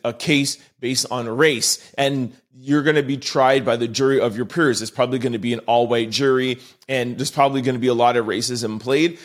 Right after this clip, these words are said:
But to me, in my opinion, this is an open and shut case. Somebody came on your property,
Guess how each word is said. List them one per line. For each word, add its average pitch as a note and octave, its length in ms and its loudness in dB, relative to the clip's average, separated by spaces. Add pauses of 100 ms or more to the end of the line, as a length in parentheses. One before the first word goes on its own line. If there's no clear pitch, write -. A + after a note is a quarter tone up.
But C#3+ 160 0
to D#3+ 120 0
me, A3 420 2
in D#3+ 240 -2
my D#3 220 2
opinion, A3 500 0 (200)
this A3 200 -2
is B3+ 140 -2
an G#3+ 180 2
open F#3 400 2
and D#3 160 0
shut C#3+ 420 2 (280)
case. C3+ 440 0 (260)
Somebody G3 340 0
came A3 240 0
on G#3 120 0
your G3+ 120 2
property, G#3+ 720 -2